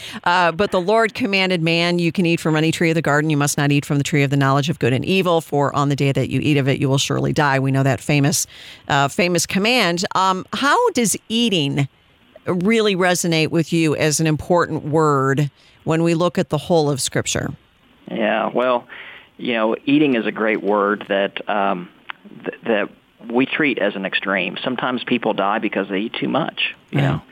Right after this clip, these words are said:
Speaker 1: right.
Speaker 2: uh, and we're, we're overweight and it's bad for our heart health and all this. But there's other people in the world that, that die because they eat too little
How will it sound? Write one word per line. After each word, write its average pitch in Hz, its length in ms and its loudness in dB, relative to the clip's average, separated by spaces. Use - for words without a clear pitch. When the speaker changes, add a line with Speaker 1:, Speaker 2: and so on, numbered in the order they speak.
Speaker 1:
right. 151 160 0
Speaker 2:
uh, - 60 -8
and 95 460 -2
we're, 101 200 -2
we're 98 220 0
overweight 104 440 2
and 101 100 -8
it's 95 100 -12
bad 101 280 -2
for 92 100 0
our 90 100 0
heart 107 240 -4
health 90 300 -6
and 92 100 -8
all 95 80 0
this. 95 120 -6
But 127 100 -6
there's 131 160 0
other 147 160 0
people 127 240 -2
in 107 80 -2
the 107 60 -6
world 110 300 0
that, 101 240 0
that 107 120 -2
die 113 220 -2
because 110 300 -2
they 92 120 0
eat 104 180 -4
too 101 160 -2
little 110 340 0